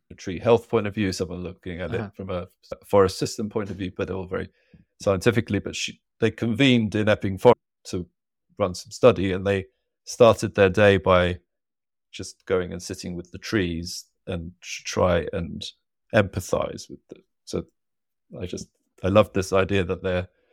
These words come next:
Speaker 1: breaking out of that, you know, modernist paradigm, science-based thing, and trying to bring in the emotional and the connection there.
Speaker 2: Nice.
Speaker 1: So that, so that kind of, I guess that's the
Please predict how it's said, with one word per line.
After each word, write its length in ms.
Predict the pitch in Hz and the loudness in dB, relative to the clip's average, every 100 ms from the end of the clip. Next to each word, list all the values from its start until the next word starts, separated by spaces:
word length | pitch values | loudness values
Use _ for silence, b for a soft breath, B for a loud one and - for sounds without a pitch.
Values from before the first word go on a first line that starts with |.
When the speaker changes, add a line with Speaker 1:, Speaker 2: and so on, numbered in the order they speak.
| _ | _
Speaker 1:
breaking 300 | 98 92 92 | -4 -4 -4
out 180 | 90 - | -4 -4
of 120 | 82 | -8
that, 240 | 82 82 - _ _ _ _ _ _ _ _ _ _ _ _ - | -8 -8 -10 _ _ _ _ _ _ _ _ _ _ _ _ -8
you 80 | 69 | -4
know, 60 | |
modernist 560 | 87 85 85 78 - - | -2 -2 -2 -4 -6 -4
paradigm, 540 | 92 82 85 82 78 | 0 0 0 -4 -6
science-based 1500 | - 82 - - - _ _ _ _ - 82 76 - - - | -2 -2 -2 -10 -20 _ _ _ _ -8 -6 -4 -8 -12 -6
thing, 240 | 87 76 | -6 -4
and 120 | 85 | -6
trying 280 | 82 85 80 | -6 -6 -6
to 100 | - | -8
bring 280 | 78 82 87 | -6 -4 -4
in 260 | 82 82 82 | -4 -4 -4
the 100 | 85 | -2
emotional 640 | 82 85 - 82 82 82 | -2 -2 -4 -6 -6 -8
and 160 | 87 | -10
the 200 | - 82 - _ _ _ - | -10 -10 -14 _ _ _ -12
connection 560 | - - - - - - - | -6 -6 -6 -10 -10 -12 -10
there. 260 | - 101 _ _ _ _ _ _ _ _ _ _ _ _ _ _ _ _ _ _ _ _ _ - | -10 -10 _ _ _ _ _ _ _ _ _ _ _ _ _ _ _ _ _ _ _ _ _ -18
Speaker 2:
Nice. 160 | 113 | -8
Speaker 1:
So 60 | 101 | 0
that, 200 | 98 - | 0 2
so 100 | 117 | 4
that 240 | 110 - | 6 6
kind 180 | - 107 | 4 2
of, 100 | 98 _ _ _ _ _ _ _ _ _ - | 2 _ _ _ _ _ _ _ _ _ 0
I 100 | 101 | 2
guess 160 | 104 | 4
that's 240 | 113 101 - | 4 4 2
the 200 | 107 | -2